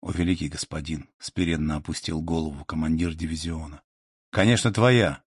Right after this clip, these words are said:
циклон-адмирал хлопнул по столу ладонью. «Ты знаешь, что такое копьё Ниясу?» Сакир Ирэ знал. Под большим секретом, с опаской,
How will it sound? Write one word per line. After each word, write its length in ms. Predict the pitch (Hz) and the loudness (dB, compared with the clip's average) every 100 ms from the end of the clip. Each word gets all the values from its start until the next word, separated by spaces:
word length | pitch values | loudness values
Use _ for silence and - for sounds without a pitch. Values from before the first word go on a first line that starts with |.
| - | -10
циклон-адмирал 840 | - 87 92 85 85 87 101 95 | -6 -2 0 0 0 2 4 2
хлопнул 420 | - 95 92 92 | 0 0 2 0
по 140 | - 90 | 0 -2
столу 320 | - 95 101 | 2 2 4
ладонью. 540 | 95 92 85 71 69 _ _ _ | 2 2 -2 -2 -8 _ _ _
«Ты 140 | - 107 | 4 6
знаешь, 360 | 120 151 107 | 8 6 4
что 180 | - 101 | 2 0
такое 400 | 95 - 104 98 | 0 4 4 4
копьё 380 | - 95 104 92 | 2 0 4 6
Ниясу?» 600 | 95 95 92 80 - - _ _ _ _ _ _ | 8 8 6 2 -6 -10 _ _ _ _ _ _
Сакир 440 | - 127 117 147 135 | -2 -2 2 2 4
Ирэ 180 | 123 | 4
знал. 420 | 110 98 98 78 - _ _ - | 2 4 4 2 -4 _ _ -6
Под 140 | 92 | 0
большим 380 | 90 95 - 104 | 2 2 4 2
секретом, 500 | - 95 104 110 80 | 2 0 0 2 -2
с 120 | - | -2
опаской, 580 | 87 - 117 - 69 - | -2 2 2 2 -4 -12